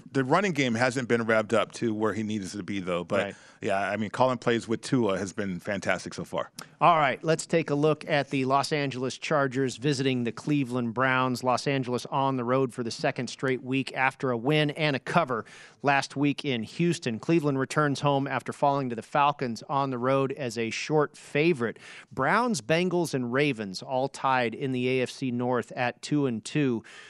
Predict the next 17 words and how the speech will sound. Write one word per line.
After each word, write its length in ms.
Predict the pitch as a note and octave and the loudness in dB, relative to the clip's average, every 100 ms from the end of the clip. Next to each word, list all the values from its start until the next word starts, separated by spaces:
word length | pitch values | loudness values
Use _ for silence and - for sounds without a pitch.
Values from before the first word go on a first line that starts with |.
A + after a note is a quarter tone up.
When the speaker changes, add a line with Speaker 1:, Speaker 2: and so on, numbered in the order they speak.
| - | -14
Speaker 2:
The 60 | A#2+ | -6
Chargers 440 | - G3 D#3 D#3 - | 2 4 4 -2 0
opened 400 | F#3 F#3+ F#3 D#3 | 2 4 2 0
as 300 | D#3+ C#3+ C3 | 0 0 0
three-point 600 | - E3 F3 - E3+ D#3 | -2 -2 -2 0 -2 -2
favorites 500 | - D#3 E3 D#3 - | -2 0 2 0 -2
here, 200 | - C#3+ | 0 2
and 100 | C3+ | 2
it's 100 | C3 | -2
been 160 | - D3 | 0 0
a 60 | C3 | 2
pretty 280 | - G#3+ | 0 0
steady 400 | A3 - E3 F#3 | -2 0 0 0
flow 480 | D3+ C3+ C#3+ D3+ A#2+ - - - | -4 2 4 4 0 -6 -12 -2
of 180 | B2+ - | -2 -2
sharp 360 | - C#3 E3+ | 2 2 2
money 380 | - C#3 D#3 C3+ | 0 0 2 0